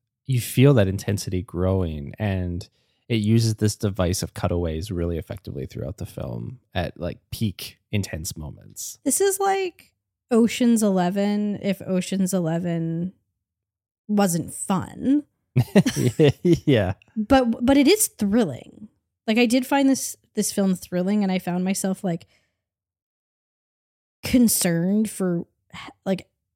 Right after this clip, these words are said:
Speaker 2: h-, how it would go.
Speaker 1: Mm-hmm.
Speaker 2: Now, here's the other interesting thing about watching this. It's a, it's a really big cast.
Speaker 1: Mm-hmm.
Speaker 2: And I've seen all of them in something else.
Speaker 1: Yes.
Speaker 2: And yet couldn't name it.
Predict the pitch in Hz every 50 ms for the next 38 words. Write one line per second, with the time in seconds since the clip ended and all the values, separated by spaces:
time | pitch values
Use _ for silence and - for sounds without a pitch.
0 | _ _ - - - - - 190 185 185 170 156 175 165 - 139 127 233 277 -
1 | _ _ _ - 120 113 98 110 107 90 80 85 95 110 _ _ _ _ _ _
2 | _ _ _ _ _ - - 262 285 240 294 359 403 403 - 427 262 208 220 254
3 | 240 220 202 214 196 - 220 196 180 202 190 185 165 - 165 175 - - 190 175
4 | - - 196 202 196 220 - - 233 208 202 208 208 233 294 302 240 202 190 196
5 | - 180 156 131 - 240 262 - - - - - _ _ _ - 113 104 110 98
6 | 92 107 - _ _ _ _ _ _ _ _ _ - 233 220 226 233 240 - -
7 | 269 269 247 - _ _ _ - - 180 180 180 190 214 220 220 226 247 262 277
8 | 294 302 330 349 _ _ _ _ - 226 196 - - 185 180 - - 151 143 71
9 | - - - - - - _ _ _ _ _ _ _ _ _ _ _ _ _ _
10 | - 107 107 101 - 127 - 247 240 240 226 - - - - - 233 208 214 208
11 | - - - - - _ _ _ _ _ _ _ - 185 185 170 160 147 131 -
12 | - - -